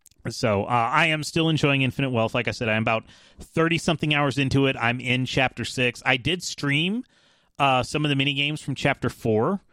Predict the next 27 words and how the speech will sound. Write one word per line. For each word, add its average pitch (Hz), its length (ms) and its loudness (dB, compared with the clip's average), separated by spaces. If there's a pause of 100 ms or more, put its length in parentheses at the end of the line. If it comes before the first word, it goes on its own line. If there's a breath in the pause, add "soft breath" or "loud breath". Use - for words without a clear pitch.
(420 soft breath)
Uh, 113 320 4
so, 113 480 2
you 135 160 -2
know, 107 220 2
like, 113 400 0
the, 131 120 0
I 117 80 2
did 117 180 -2
some 127 140 -6
Sujimon 113 560 0
battles, 104 420 2
Pokemon 107 480 0
stuff. 98 380 -4 (420 soft breath)
I 113 140 2
did, 110 400 0
uh, 110 220 0
some 120 180 -2
of 113 80 0
the 113 80 0
sub-stories, 107 640 -2
basically 110 260 -2
didn't 110 300 -8
touch - 280 -4
the 107 100 -4
main 98 200 -2
quest. 95 480 -6 (500 soft breath)
Uh, 110 540 2